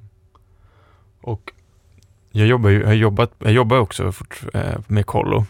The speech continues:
men jag har jobbat, eh, mycket som kolloledare. Och där har vi ju my-, en del o-, otroligt roliga lekar på sommaren med, med barnen. Och där vi ibland delar upp dem i två lag. Och,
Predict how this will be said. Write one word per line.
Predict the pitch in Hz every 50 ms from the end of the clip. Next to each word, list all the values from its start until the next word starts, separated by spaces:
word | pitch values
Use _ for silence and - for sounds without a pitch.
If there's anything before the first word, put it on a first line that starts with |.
| -
men | - 101 104
jag | 104
har | 104
jobbat, | 104 104 104 113 107 101 _ - -
eh, | 98 98 87 85 85 - - -
mycket | 170 - - 92
som | 98 98
kolloledare. | - - 113 107 104 101 98 113 127 131 120 107 - - - -
Och | - - 104 101
där | 104 113 120 127 120
har | 113 107 110 104
vi | 98 101
ju | 104 104 104 - - _
my-, | - 110 113 - - _
en | - 107 104 104 101
del | 101 98 92 95 - - _
o-, | 107 107 101 101 - 101 101 _ _
otroligt | - - _ - - - 113 95 95 101 92 - - -
roliga | 104 101 95 101 101 98 98 _ - - - _ _
lekar | - 113 113 104 95 - 110 101
på | - - 104
sommaren | - 104 98 90 87 85 - - 101
med, | - - 101 - - - -
med | - 113 104 104
barnen. | 101 98 98 - - - - - - _ _ - - - - - _ _ _ _ _ _ _ _ _ _ _ _ _
Och | - - 123
där | 123 127 123
vi | 117 123 123 117 -
ibland | - 117 113 110 107 107 104
delar | 107 110 123 160
upp | 190 - -
dem | - - - - - -
i | - -
två | 101 - - 117 131
lag. | 156 147 107 - - - _ _ _ _ _ _ _ _ _ _ _ _ _ _ _ _ _ - -
Och, | _ 139 113 101 _ - -